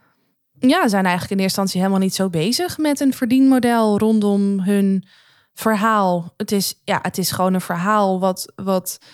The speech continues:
wat ze zelf hebben doorleefd, wat ze de wereld in willen brengen, wat voor hen ook goed voelt om te delen, eh, waar ze mensen mee raken. Ja, en wat dus een founding story op zich is. En het zou heel goed kunnen dat daar,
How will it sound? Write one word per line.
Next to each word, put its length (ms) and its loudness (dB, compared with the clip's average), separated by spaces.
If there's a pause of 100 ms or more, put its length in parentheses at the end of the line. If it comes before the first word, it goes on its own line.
(180)
wat 180 -4
ze 100 2
zelf 260 2
hebben 200 0
doorleefd, 580 0
wat 140 -4
ze 100 -6
de 100 -2
wereld 320 0
in 120 -2
willen 240 -2
brengen, 480 0 (460)
wat 160 -4
voor 100 2
hen 140 2
ook 120 -2
goed 240 -2
voelt 240 0
om 100 0
te 180 -6
delen, 640 2
eh, 240 -4
waar 200 -2
ze 80 -2
mensen 300 -2
mee 160 0
raken. 560 -2 (720)
Ja, 200 -2
en 80 -2
wat 160 0
dus 120 0
een 80 2
founding 420 2
story 360 0
op 140 -6
zich 240 -2
is. 300 -2
En 200 2
het 140 2
zou 180 2
heel 220 2
goed 180 -4
kunnen 320 2
dat 200 0
daar, 480 -2